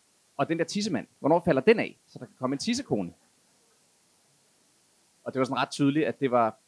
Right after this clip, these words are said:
det var noget, hun virkelig, virkelig tænkte over. Ja. Og da, øhm, da de så ligesom foreslog det nede i børnehaven, det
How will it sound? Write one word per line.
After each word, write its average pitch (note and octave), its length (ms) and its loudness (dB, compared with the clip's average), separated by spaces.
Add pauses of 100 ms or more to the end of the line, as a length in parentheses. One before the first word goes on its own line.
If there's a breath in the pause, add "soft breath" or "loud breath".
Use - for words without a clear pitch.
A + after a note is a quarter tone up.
(100)
det B2+ 100 -4
var A#2 60 0
noget, A#2+ 200 2
hun B2 220 -8
virkelig, B2 440 -4
virkelig B2 280 -10
tænkte A2 260 -6
over. F#2 200 0 (2000)
Ja. G2+ 100 -12 (320)
Og A#2+ 160 -2
da, B2 280 6
øhm, A#2 220 -2
da C3 120 -2
de B2 100 0
så D3+ 140 0
ligesom D3 260 -2
foreslog C#3+ 380 0
det C3 100 -8
nede B2+ 160 -2
i C#3+ 40 -6
børnehaven, A#2+ 560 0
det - 80 -20